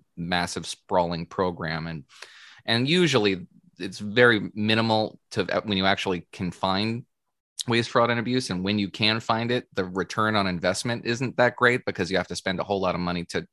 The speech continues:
track the stuff down and recoup it and prosecute the people who are, um, uh, bending or violating the lo-, the rules. But there has been spectacular theft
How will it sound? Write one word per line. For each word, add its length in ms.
track 320
the 80
stuff 280
down 240
and 100
recoup 400
it 160
and 100
prosecute 560
the 80
people 300
who 100
are, 220
um, 360
uh, 160
bending 460
or 80
violating 500
the 80
lo-, 220
the 100
rules. 340
But 200
there 120
has 140
been 300
spectacular 1000
theft 520